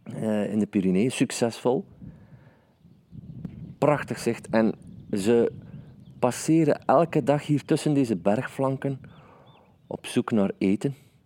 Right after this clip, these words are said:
En, ehm, gisteren, eh, was ik de toeristische verplichting aan het vervullen om naar het kasteel van Carcassonne te gaan.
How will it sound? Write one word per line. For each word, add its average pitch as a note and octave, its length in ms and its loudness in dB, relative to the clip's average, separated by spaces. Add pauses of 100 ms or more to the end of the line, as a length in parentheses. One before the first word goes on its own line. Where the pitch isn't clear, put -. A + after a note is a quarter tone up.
(760)
En, F2 720 -2
ehm, F2 560 -2 (1160)
gisteren, A2+ 720 0 (200)
eh, F#2 360 -8 (120)
was G2 240 -2
ik F2 140 -4
de F#2+ 160 0 (140)
toeristische A#2+ 520 0
verplichting A#2+ 560 0
aan - 80 0
het A2+ 120 -2
vervullen A2 580 0
om G#2+ 180 0
naar G2+ 180 0
het F#2+ 140 -2
kasteel A#2+ 320 0
van A2+ 160 0
Carcassonne C3+ 540 0
te F3 140 0
gaan. F3 320 2